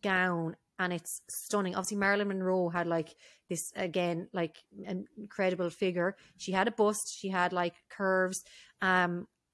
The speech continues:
which were considered curves back then, but I think, didn't they do something like that? If she was alive now, she actually was quite small, but back then she was seen as curvy, even though I think now she's as standard sizes go or something.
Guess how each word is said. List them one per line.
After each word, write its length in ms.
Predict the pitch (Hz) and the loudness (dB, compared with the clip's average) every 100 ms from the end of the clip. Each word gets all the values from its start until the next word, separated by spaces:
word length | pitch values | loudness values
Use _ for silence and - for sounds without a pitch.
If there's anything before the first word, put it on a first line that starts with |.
| _ | _
which 240 | 220 214 - | 2 2 -2
were 80 | 190 | -4
considered 340 | 196 339 381 | -2 0 2
curves 240 | 302 277 247 | 6 6 6
back 160 | 208 | 2
then, 160 | 220 185 | 2 0
but 60 | |
I 40 | 170 | 0
think, 140 | 294 | -2
didn't 140 | 330 311 | 0 0
they 60 | |
do 120 | 269 294 | 0 0
something 280 | 285 - 240 | -2 0 0
like 120 | 214 | 4
that? 160 | 208 | 2
If 80 | 185 | 2
she 100 | - | -2
was 180 | 180 175 190 | -4 -4 -2
alive 340 | 190 196 190 | 2 4 4
now, 220 | 208 202 | 4 2
she 260 | 175 190 180 | 2 0 -2
actually 280 | 180 - 185 | -2 -2 -2
was 140 | 165 202 _ | -2 -6 _
quite 240 | - 185 - | -4 -2 0
small, 300 | 208 214 180 | 2 4 2
but 100 | 180 | 0
back 220 | 190 - | 0 2
then 140 | 214 | 0
she 100 | 202 | 0
was 80 | 190 | -2
seen 160 | 202 190 | -2 -2
as 100 | 175 | -2
curvy, 360 | 208 208 185 | 2 2 2
even 220 | 180 175 185 | 0 0 0
though 260 | 175 165 - - _ _ _ - | 2 0 -6 -20 _ _ _ -8
I 20 | |
think 140 | 190 | -2
now 180 | 185 185 | 2 2
she's 440 | 185 - 170 - - _ _ _ _ _ _ _ - | 2 -2 -4 -4 -14 _ _ _ _ _ _ _ -6
as 180 | 180 175 | -4 -4
standard 520 | - 190 196 190 180 | -2 2 2 2 -2
sizes 400 | - 185 185 175 | 0 0 0 0
go 140 | 190 202 | 4 4
or 120 | 220 | 4
something. 300 | 262 247 | 0 -2